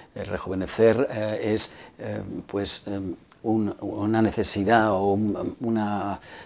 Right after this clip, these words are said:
eh, petición que nos hacen muchos pacientes y que vale la pena, y que tenemos desde el procedimiento más pequeño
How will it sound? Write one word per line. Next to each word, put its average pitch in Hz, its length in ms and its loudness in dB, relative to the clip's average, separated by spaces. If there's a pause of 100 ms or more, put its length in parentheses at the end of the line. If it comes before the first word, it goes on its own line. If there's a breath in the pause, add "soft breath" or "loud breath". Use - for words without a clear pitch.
(120)
eh, 110 240 -10
petición 113 560 2
que 104 100 0
nos 104 140 -2
hacen 104 240 0
muchos 104 260 -2
pacientes 113 580 0
y 98 60 -2
que 101 120 -4
vale 98 180 4
la 90 160 0
pena, 82 340 -8
y - 60 -8
que 98 100 -8
tenemos 104 400 0
desde 92 220 0
el 90 60 0
procedimiento 101 880 0
más 104 260 -2
pequeño 135 520 4